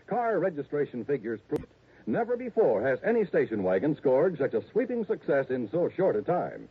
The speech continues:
Why the nationwide swing to Rambler? Well, listen to this. If you want America's lowest price station wagon, Rambler has it. If you want big six-passenger room, plus America's easiest parking,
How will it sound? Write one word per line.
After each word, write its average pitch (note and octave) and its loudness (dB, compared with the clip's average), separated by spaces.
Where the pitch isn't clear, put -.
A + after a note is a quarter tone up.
Why A3 0
the E3+ 0
nationwide D#3 0
swing D#3 0
to A#2+ 2
Rambler? C3+ 2
Well, F#2 2
listen B2 0
to F#2 2
this. A2+ 0
If - 0
you G#3 -2
want G#3+ 2
America's D#3 0
lowest D3+ 0
price B2 2
station A#2 -2
wagon, B2 0
Rambler C3+ 2
has C3+ 0
it. - -10
If B2+ 2
you A#3 2
want E3+ 2
big F#3+ 2
six-passenger C3+ 0
room, C#3+ 2
plus - 0
America's C#3+ 0
easiest G3 0
parking, G2+ -2